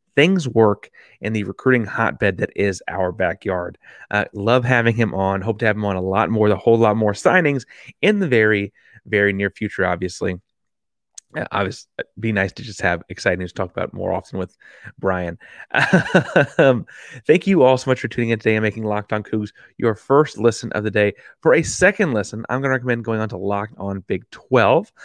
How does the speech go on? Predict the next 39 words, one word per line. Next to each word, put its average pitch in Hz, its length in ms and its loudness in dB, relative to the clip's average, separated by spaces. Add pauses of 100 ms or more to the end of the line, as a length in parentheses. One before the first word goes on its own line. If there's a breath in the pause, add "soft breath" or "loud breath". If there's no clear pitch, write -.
(260 loud breath)
Locked 113 200 0
On 110 80 2
Big 104 140 -6
twelve 104 160 -4
is 98 60 -8
Drake 98 280 -6
Toll. 113 220 0
He's 104 120 -4
a 104 40 -14
great 107 200 0
job 107 160 0
covering 107 240 -4
the 107 100 -4
entire 143 480 -4
conference 113 480 -4 (280 loud breath)
from 117 160 -2
top 135 300 -4
to 131 80 -4
bottom, 107 280 0
recruiting, 123 560 0 (380 soft breath)
coaching 113 360 0
hires, 101 680 0 (320 loud breath)
uh, 90 200 -2 (360)
bowl 120 320 4
games, 107 360 0
playoffs, 107 640 0
et 92 160 -6
cetera. 110 260 -2
So 110 100 -10
make 104 80 -6
sure - 120 -18
you 98 60 -8
go - 60 -14
check - 400 -4
that 107 240 0
show 101 360 -2
out 90 300 -8
as 90 240 -8
well. 87 240 -6